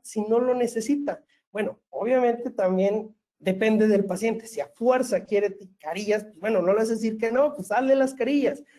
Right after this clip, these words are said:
Pero eso ya depende de cada paciente, ¿no? En lo personal soy muy conservador en ese tipo de, de, de tratamientos, en donde yo lo veo opcional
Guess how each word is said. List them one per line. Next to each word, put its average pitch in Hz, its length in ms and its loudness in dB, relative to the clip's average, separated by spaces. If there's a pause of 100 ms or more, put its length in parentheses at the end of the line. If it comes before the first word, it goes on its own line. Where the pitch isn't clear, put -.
(200)
Pero 202 180 0
eso 202 120 -2
ya 208 160 4
depende 196 420 2
de 190 60 -6
cada 185 220 0
paciente, - 520 -14
¿no? 220 220 -8 (360)
En 180 80 0
lo 196 120 2
personal 226 440 2
soy 269 120 4
muy 262 220 6
conservador 196 720 4
en 196 80 0
ese 185 200 -2
tipo 190 360 -4
de, 165 400 -2
de, 147 300 -4
de 147 480 -12
tratamientos, 190 720 -4
en 185 160 0
donde 170 300 -4
yo 190 120 4
lo 220 180 4
veo 208 500 2
opcional 185 720 -2